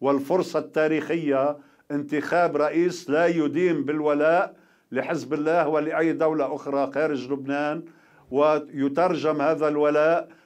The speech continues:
الانتقاص من سيادة الدولة اللبنانية وبسط سلطتها على كل أراضيها. فإذا الخطوة الأولى، وهي مسؤولية تاريخية ووجدانية على كل نائب لبناني سيدلي بصوته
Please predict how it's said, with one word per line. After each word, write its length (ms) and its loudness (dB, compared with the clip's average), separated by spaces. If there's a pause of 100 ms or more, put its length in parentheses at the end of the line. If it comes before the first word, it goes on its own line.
الانتقاص 720 -2
من 100 -2
سيادة 560 -2
الدولة 340 0
اللبنانية 560 -2
وبسط 280 -2
سلطتها 500 -6
على 180 -2
كل 180 -6
أراضيها. 560 -4 (300)
فإذا 220 0
الخطوة 440 -2
الأولى، 600 0 (420)
وهي 340 2
مسؤولية 560 -2
تاريخية 840 0 (260)
ووجدانية 760 2
على 300 0
كل 380 0
نائب 360 -2
لبناني 480 -2
سيدلي 460 -4
بصوته 720 -6